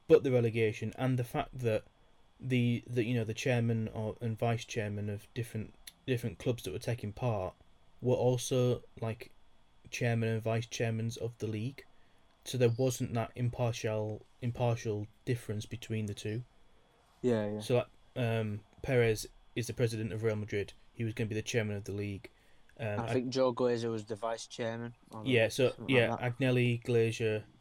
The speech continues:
Speaker 1: John Henry of Liverpool, and Stan Kroenke, all vice chairmans of the league. L-, like, you can't, there's got to be some mix of
Speaker 2: Yeah.
Speaker 1: uh, impartialness.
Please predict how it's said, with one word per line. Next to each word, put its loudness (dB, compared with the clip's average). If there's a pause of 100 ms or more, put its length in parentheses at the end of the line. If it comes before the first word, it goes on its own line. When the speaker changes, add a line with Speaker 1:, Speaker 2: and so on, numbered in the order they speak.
(320)
Speaker 1:
John 2
Henry 2
of -4
Liverpool, -4
and -4
Stan -4
Kroenke, -4 (240)
all 2
vice -2
chairmans -4
of -6
the -4
league. -6 (920)
L-, -6
like, 0
you -6
can't, 0 (1080)
there's 0
got 6
to -6
be -2
some 0 (1400)
mix -4 (280)
of -8 (140)
Speaker 2:
Yeah. 0 (340)
Speaker 1:
uh, -4
impartialness. -4